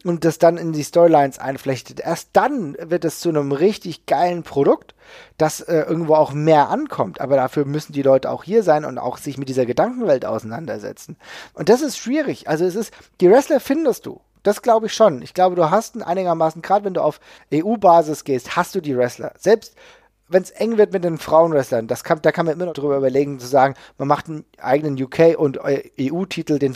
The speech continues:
kombiniert man und das geht dann auch noch, weil es macht ja dann auch keinen Sinn, irgendwie nur fünf Frauen zu haben, die, die halt nicht dieses Niveau haben oder deutlich abfallen, dass es irgendwie nicht ganz so cool wird. Aber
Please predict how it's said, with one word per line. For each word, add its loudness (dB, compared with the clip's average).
kombiniert -2
man 0
und -8
das -12
geht -4
dann 4
auch 0
noch, -8
weil 2
es -16
macht -2
ja 4
dann -4
auch 0
keinen 0
Sinn, -2
irgendwie -8
nur 0
fünf -4
Frauen 2
zu 2
haben, 2
die, -4
die -4
halt 0
nicht -6
dieses -6
Niveau 2
haben 4
oder 2
deutlich -4
abfallen, -2
dass -4
es -10
irgendwie -8
nicht -12
ganz -6
so -12
cool 0
wird. -10
Aber 4